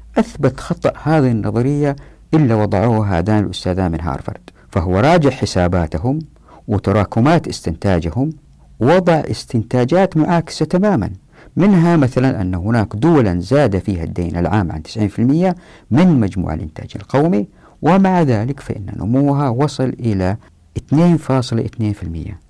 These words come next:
فانتشر خبر هذا الخطأ، وأحرج السياسيين المتبنين للنظرية، يعني شعوب بكاملها عانت من السياسات المالية المفروضة عليها، لتكتشف أن النظرية التي تبعتها حكوماتها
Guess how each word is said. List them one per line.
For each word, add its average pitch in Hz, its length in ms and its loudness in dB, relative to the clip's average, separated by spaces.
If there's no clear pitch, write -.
فانتشر 123 680 0
خبر 92 380 -2
هذا 82 300 -2
الخطأ، 85 480 -6
وأحرج 127 360 -2
السياسيين 87 760 -4
المتبنين 87 800 0
للنظرية، 92 720 0
يعني 123 400 4
شعوب 110 640 2
بكاملها 104 760 0
عانت 101 440 0
من 87 100 -8
السياسات - 680 -4
المالية 90 640 -4
المفروضة 123 580 -2
عليها، 151 480 2
لتكتشف 196 680 0
أن 147 200 2
النظرية 131 680 2
التي - 380 -10
تبعتها 110 460 -2
حكوماتها 147 760 -2